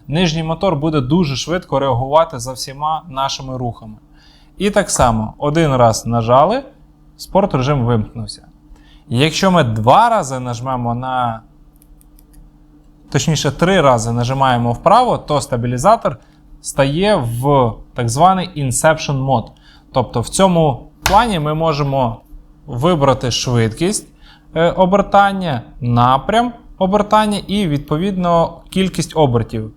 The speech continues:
або на триста шістдесят градусів, сто вісімдесят, або постійно без обмежень. І тим самим можемо робити ось такого формату кругові рухи. Якщо ми три рази нажимаємо, то так само виходимо з цього режиму.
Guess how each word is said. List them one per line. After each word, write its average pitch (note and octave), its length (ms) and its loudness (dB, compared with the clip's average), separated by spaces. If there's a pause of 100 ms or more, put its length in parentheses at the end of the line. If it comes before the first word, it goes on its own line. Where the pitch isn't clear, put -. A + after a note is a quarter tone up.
(100)
або D3 300 0
на C3 180 0
триста A#2+ 360 -4
шістдесят C#3+ 500 -2
градусів, G#3 520 -2
сто C#3+ 200 -2
вісімдесят, C#3 680 -4
або D#3+ 200 0
постійно D3 440 -6
без B2 240 0
обмежень. G#2+ 420 -8 (400)
І E3+ 120 -2
тим F#3+ 160 -2
самим A#3 340 2
можемо D#3 680 2
робити E3+ 480 -2
ось D#3 200 -6
такого C3+ 320 -4
формату D#3 500 -2
кругові C3 600 -4 (220)
рухи. A#2 380 -4 (760)
Якщо F3 420 0
ми D3 140 0
три E3 280 2
рази C3+ 280 2
нажимаємо, A#2+ 720 0 (240)
то G3 160 0
так C#3 220 -2
само A3+ 340 2
виходимо C3 520 -2
з - 100 -8
цього B2+ 260 0
режиму. G#2+ 440 -6